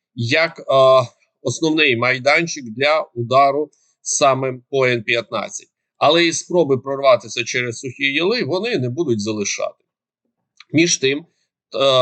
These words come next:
з півночі, а саме з, е, Кураховського водосховища, з півночі Курахова, е, російські окупанти намагаються, е,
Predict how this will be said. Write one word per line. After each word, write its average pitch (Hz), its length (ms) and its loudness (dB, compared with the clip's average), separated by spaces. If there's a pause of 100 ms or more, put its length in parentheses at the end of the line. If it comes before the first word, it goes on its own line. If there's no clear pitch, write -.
(180)
з 143 320 0 (100)
півночі, 151 720 0 (300)
а 135 160 2
саме 127 540 2
з, 104 280 -8
е, 127 440 4 (1000)
Кураховського 131 720 -2
водосховища, 117 1000 -4
з - 260 -10
півночі 147 500 0
Курахова, 147 560 0
е, - 680 0
російські 120 420 -2
окупанти 147 680 -2
намагаються, 135 840 -2
е, 127 60 -12